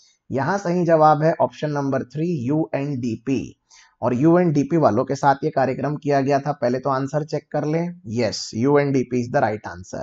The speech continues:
आगे बढ़ने से पहले आपको जरा इन सब के फुल फॉर्म बताने होंगे मुझे। पहले से पता है तो जरा मेरे साथ रिपीट करिए और देखिए आपका और मेरा आंसर सही है या नहीं। यूएन का तो मतलब हर जगह यूनाइटेड नेशंस ही है, तो ये तो कॉमन ही है।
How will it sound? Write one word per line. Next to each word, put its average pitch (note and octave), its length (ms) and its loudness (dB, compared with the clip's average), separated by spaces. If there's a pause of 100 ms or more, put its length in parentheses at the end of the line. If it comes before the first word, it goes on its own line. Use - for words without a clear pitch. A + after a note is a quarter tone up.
(560)
आगे C#3 220 0
बढ़ने E3 360 2
से D#3+ 120 -2
पहले D#3 420 0 (120)
आपको B2+ 360 2
जरा D3 180 2
इन D#3+ 160 -2
सब D3+ 400 -4
के F#3+ 100 2
फुल C#3 320 0 (160)
फॉर्म G3+ 260 4
बताने C3 420 -2
होंगे C3+ 400 -4
मुझे। B2+ 400 -6 (520)
पहले C#3 260 2
से D3 120 -4 (120)
पता D3+ 220 2
है D3+ 180 2
तो D3 100 -2
जरा D3 200 0
मेरे C#3 200 0
साथ D3+ 260 -4
रिपीट D3 360 0
करिए E3 320 2
और F3 200 4
देखिए D3+ 480 2 (280)
आपका C3+ 380 2
और D3 120 6
मेरा C#3+ 240 4
आंसर C#3 260 -2
सही C#3+ 260 -4
है D3+ 120 -4
या D3 100 -2
नहीं। D3+ 260 -2 (440)
यूएन F#3+ 440 6
का F#3 100 4
तो F#3 140 0
मतलब E3 360 0
हर D#3 140 4
जगह E3 200 4
यूनाइटेड D#3+ 520 0
नेशंस D#3+ 400 -2
ही D#3+ 120 0
है, E3 340 0
तो - 160 -8
ये B2 140 0
तो C#3 140 -4
कॉमन D3 360 0
ही D#3 220 2
है। D#3 220 2